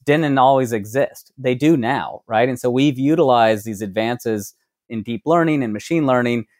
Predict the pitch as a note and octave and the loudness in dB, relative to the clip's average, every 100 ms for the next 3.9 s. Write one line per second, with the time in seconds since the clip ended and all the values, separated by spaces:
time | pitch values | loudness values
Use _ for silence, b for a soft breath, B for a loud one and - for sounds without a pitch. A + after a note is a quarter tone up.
0 | _ _ - A2 - - C3+ C3+ - A#2+ | _ _ -4 -4 -4 -4 0 0 2 4
1 | A2 A2 - G#2+ G#2 - A2+ - - G#2+ | 4 2 0 -8 -4 0 0 -2 -4 -4
2 | - G#2 - G#2+ - G2+ - A2 F#2+ G2 | -2 -6 -6 -10 -8 -12 -8 -10 -8 -12
3 | - F2+ - - A#2 F2+ - D#3+ | -14 -16 -14 -4 -2 -2 0 0